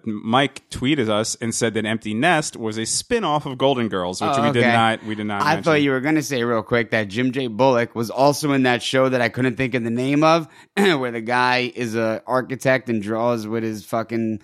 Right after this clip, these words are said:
Speaker 2: stuffed animal hand,
Speaker 1: Mm-hmm.
Speaker 2: and that would be Too Close for Comfort.
Speaker 1: And that's exactly what Greg said.
Speaker 2: Is
Speaker 1: He
Speaker 2: it?
Speaker 1: said, uh, Jim J Bullock, but the show, uh,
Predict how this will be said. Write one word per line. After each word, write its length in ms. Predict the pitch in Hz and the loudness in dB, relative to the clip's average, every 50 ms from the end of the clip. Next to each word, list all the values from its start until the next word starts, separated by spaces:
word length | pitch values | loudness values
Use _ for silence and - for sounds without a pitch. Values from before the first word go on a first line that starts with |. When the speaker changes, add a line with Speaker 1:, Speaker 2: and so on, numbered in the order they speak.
| - - _ _ | -14 -20 _ _
Speaker 2:
stuffed 340 | - - - 123 120 101 127 | -10 -4 0 0 0 2 2
animal 340 | 127 127 131 135 139 143 143 | 2 2 4 2 2 0 0
hand, 360 | 143 156 156 160 165 156 - | 2 2 2 2 0 0 -4
Speaker 1:
Mm-hmm. 180 | - 127 113 | -8 -8 -4
Speaker 2:
and 120 | 107 113 120 | -2 0 2
that 100 | 120 120 | 2 2
would 140 | 120 113 107 | 2 0 -2
be 100 | 113 110 | -4 -4
Too 220 | - - - 120 | -4 -6 -10 -10
Close 340 | - - - 120 117 113 - | -10 -8 -8 -8 -8 -8 -10
for 140 | - - 127 | -14 -16 -16
Comfort. 400 | - - 95 90 - - - - | -14 -12 -12 -12 -12 -12 -10 -8
Speaker 1:
And 80 | 113 113 | -4 -2
that's 180 | 113 117 - 120 | -2 -2 -2 -4
exactly 520 | 104 95 95 117 117 117 117 - 127 113 | -6 -4 0 0 2 2 0 0 -2 -2
what 160 | 113 110 98 | -2 -4 -4
Greg 260 | - 113 107 107 98 | -2 -2 -2 -2 -4
said. 320 | 95 - 101 92 90 92 - _ - | -6 -6 -6 -6 -6 -6 -10 _ -12
Speaker 2:
Is 200 | 147 151 170 175 | -8 -6 -4 -2
Speaker 1:
He 80 | 131 | -2
Speaker 2:
it? 60 | 131 120 | 0 0
Speaker 1:
said, 300 | - 139 127 120 117 120 | 2 2 2 2 2 0
uh, 480 | - 117 113 113 113 110 110 107 107 107 120 120 | 0 0 0 2 2 2 2 0 -2 -4 -4 -2
Jim 220 | 123 151 160 151 | -2 0 0 2
J 140 | - 156 151 | 2 2 2
Bullock, 360 | 139 139 135 135 135 127 - | 2 2 4 4 4 2 2
but 160 | - 127 120 | 0 -2 0
the 80 | - 120 | -2 -4
show, 360 | - - - 139 135 143 139 | -4 -4 -2 0 0 0 0
uh, 280 | - - 95 92 90 | -2 -4 -8 -8 -8